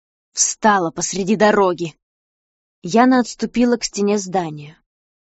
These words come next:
Посмотрела влево, в сторону метро. Перед глазами встала пустая, неприбранная комната. Стол, заваленный лекарствами и шприцами, скомканный плед в углу.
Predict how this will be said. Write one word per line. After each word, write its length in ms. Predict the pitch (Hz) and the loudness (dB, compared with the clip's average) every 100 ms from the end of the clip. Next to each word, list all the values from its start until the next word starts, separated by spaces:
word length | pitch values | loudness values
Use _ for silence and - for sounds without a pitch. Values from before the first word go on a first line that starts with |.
| _ _ _ _ - | _ _ _ _ -4
Посмотрела 640 | 202 226 220 285 294 214 | 0 0 2 2 2 2
влево, 580 | 185 196 233 226 196 185 - | 0 2 2 0 -4 -8 -10
в 80 | |
сторону 400 | - 226 220 220 | -4 0 2 4
метро. 440 | 220 214 - 165 143 _ _ _ _ _ _ _ _ _ | 2 0 -2 -8 -10 _ _ _ _ _ _ _ _ _
Перед 220 | 233 247 208 | 2 2 4
глазами 520 | 240 226 269 320 254 | 2 4 4 4 0
встала 360 | - 254 247 | 0 0 0
пустая, 560 | 233 233 - 269 277 254 | 0 -6 -4 2 2 4
неприбранная 720 | 226 - 233 226 247 233 247 | 2 0 -2 0 2 2 2
комната. 600 | 247 233 190 175 165 160 - _ _ _ _ | 0 -2 0 -2 -6 -12 -16 _ _ _ _
Стол, 480 | - - - 277 269 | -6 -2 4 4 4
заваленный 580 | 202 226 226 220 214 208 | 2 2 4 2 2 2
лекарствами 680 | 202 - 214 208 - 208 202 | 0 2 0 0 -4 -2 0
и 40 | |
шприцами, 840 | 185 - 208 - - 196 185 180 - _ _ _ | -2 -6 -6 -6 -2 -2 -2 -6 -12 _ _ _
скомканный 640 | - - 233 214 214 208 | -10 0 2 2 2 0
плед 280 | 190 202 214 | 0 -2 -2
в 100 | 214 | -6
углу. 380 | 202 208 196 | -4 -2 -4